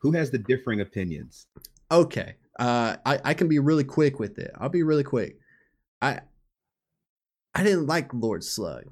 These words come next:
Speaker 2: I didn't really even, I wouldn't even go as far as saying that the movie was okay.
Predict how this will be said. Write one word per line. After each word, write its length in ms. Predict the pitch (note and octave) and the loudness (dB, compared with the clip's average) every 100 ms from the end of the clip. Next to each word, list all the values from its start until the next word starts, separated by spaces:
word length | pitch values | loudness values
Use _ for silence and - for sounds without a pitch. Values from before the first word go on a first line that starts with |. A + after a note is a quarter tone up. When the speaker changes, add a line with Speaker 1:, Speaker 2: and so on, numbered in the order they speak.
| - _ _ | -20 _ _
Speaker 2:
I 60 | C3 | -4
didn't 220 | D3 D3+ | -2 0
really 240 | C#3+ C#3+ C#3 | 0 2 2
even, 360 | C3+ C3 B2+ B2 | 2 2 0 0
I 80 | A#2+ | -2
wouldn't 220 | C3 C#3 | -2 0
even 300 | C#3 C3 - | 0 0 -2
go 400 | A#2+ B2+ B2 - | 0 0 0 -2
as 200 | - A2 | -6 -6
far 240 | - B2 A#2 | -4 0 0
as 120 | A2+ | -2
saying 260 | A#2+ A#2 A2 | -2 -2 -2
that 220 | G#2 F#2 | -2 -4
the 80 | G#2 | -6
movie 380 | G2+ C#3+ D3+ | 0 0 2
was 220 | C3+ A2+ A2+ | 2 0 0
okay. 560 | B2+ B2+ - B2+ C#4+ | -2 -4 -6 -4 -4